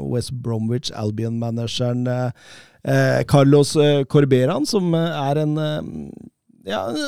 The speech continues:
en sånn type manager, en, en Bielsa-elev, så, så lenge man har en, hva kan du si, en, en struktur man følger etter her, en, en klar klubbfilosofi, så, så er det jo samme om man har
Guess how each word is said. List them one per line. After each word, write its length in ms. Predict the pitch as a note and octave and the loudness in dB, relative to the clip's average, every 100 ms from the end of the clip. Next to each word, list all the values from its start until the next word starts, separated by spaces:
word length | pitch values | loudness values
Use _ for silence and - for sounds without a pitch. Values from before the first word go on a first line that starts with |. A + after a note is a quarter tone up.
| C#4 | -2
en 60 | C#4 | 2
sånn 240 | A3+ A#3 | 2 2
type 320 | - G#3+ - G3 | 0 0 0 0
manager, 440 | F3 D#3+ D3 G#3+ | 0 0 0 2
en, 220 | G3 F3 - | 2 0 -2
en 220 | F3+ D#3 | -2 2
Bielsa-elev, 880 | D#3 D3 B2 - D3 C#3+ C#3+ G3+ C4+ | 4 2 0 -2 -2 0 2 0 0
så, 140 | G#3 G3 - - - | 2 2 -2 -18 -2
så 160 | G3+ | 2
lenge 320 | G#3 F#3+ C3+ | 4 4 4
man 160 | C#3 F3 | 2 2
har 300 | C3+ B2+ C3+ | 2 2 2
en, 140 | E3 D#3+ - _ _ _ _ _ _ _ - | 0 -2 -8 _ _ _ _ _ _ _ -8
hva 60 | C#3 | 0
kan 140 | E3+ F3 | 2 2
du 60 | E3 | 2
si, 220 | G3 A3+ | 2 2
en, 140 | F3 E3+ | 2 0
en 300 | F#3+ F#3 D#3 D#3+ | -2 0 0 0
struktur 640 | - F#3 E3+ - C#3+ C#3+ D3 | -2 0 0 4 6 6 4
man 160 | F3+ | 0
følger 320 | F3+ F3+ B2 B2+ | 2 2 2 2
etter 300 | B2 E3 E3+ | 0 0 0
her, 180 | A#3 A3 | 0 -2
en, 160 | F3+ F3 | -2 -4
en 300 | D#3+ D#3 D#3+ D3+ | -4 -2 -2 -2
klar 320 | C#3 C#3 D3 | 0 2 2
klubbfilosofi, 880 | - C3+ B2 D3 C#3 D3+ E3+ D3+ B3 G#3 | 0 -2 -2 -2 0 0 -2 -2 -2 -2
så, 140 | G#3 - - - | -2 -4 -20 -10
så 140 | - D#3 | 0 4
er 80 | C#3 | 4
det 60 | D#3+ | 4
jo 60 | |
samme 320 | F#3 C#3 A2 A2 | 2 -2 -2 -2
om 80 | |
man 160 | B2+ D3 | 0 0
har 240 | D#3+ D#3+ | 2 0